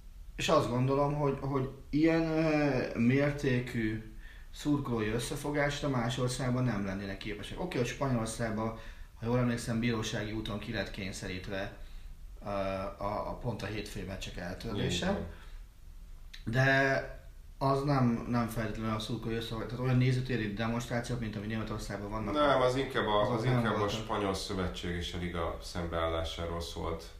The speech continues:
Speaker 2: ez a, ez
Speaker 1: Ez
Speaker 2: a
Speaker 1: egy nem,
Speaker 2: történet.
Speaker 1: másrészt
Speaker 2: Nyilván a spanyol liga, hogyha tehetné, akkor, akkor, akkor tíz nap lenne egy héten, és, és nem tudom,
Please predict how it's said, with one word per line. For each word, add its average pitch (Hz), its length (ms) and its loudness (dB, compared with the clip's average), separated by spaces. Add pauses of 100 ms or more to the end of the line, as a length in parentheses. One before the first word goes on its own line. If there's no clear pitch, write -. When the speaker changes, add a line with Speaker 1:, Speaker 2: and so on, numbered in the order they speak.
(160)
Speaker 2:
ez 85 100 -6
a, 85 220 -4
ez 123 40 -2
Speaker 1:
Ez 123 60 4
Speaker 2:
a 123 40 4
Speaker 1:
egy 123 80 0
nem, 123 100 2
Speaker 2:
történet. 120 280 2 (100)
Speaker 1:
másrészt 143 320 2
Speaker 2:
Nyilván 104 220 4
a 95 60 2
spanyol 101 420 0
liga, 92 280 0
hogyha 90 220 -4
tehetné, 92 480 -4
akkor, 87 540 -4 (580)
akkor, 90 540 -4 (400)
akkor 90 240 -6
tíz 92 240 -2
nap 87 200 -2
lenne 87 240 0
egy 85 120 -2
héten, 87 400 -4
és, 82 260 -6
és 87 260 -6
nem 85 240 -6
tudom, 85 460 -8